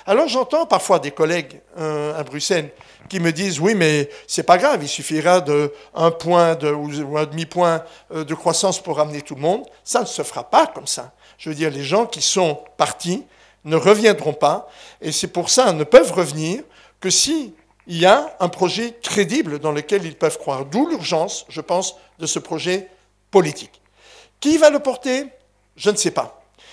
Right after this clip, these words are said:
Euh, j'ai plutôt, enfin, j'ai une idée. Euh,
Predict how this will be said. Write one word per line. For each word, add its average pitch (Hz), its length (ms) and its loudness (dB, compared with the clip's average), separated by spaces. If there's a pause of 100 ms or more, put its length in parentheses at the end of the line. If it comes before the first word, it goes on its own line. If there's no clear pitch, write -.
(260)
Euh, 170 460 2
j'ai 156 160 -2
plutôt, 165 400 4
enfin, 139 220 -2 (120)
j'ai 151 220 -6
une 131 220 -14
idée. 156 360 -4 (480)
Euh, 156 840 2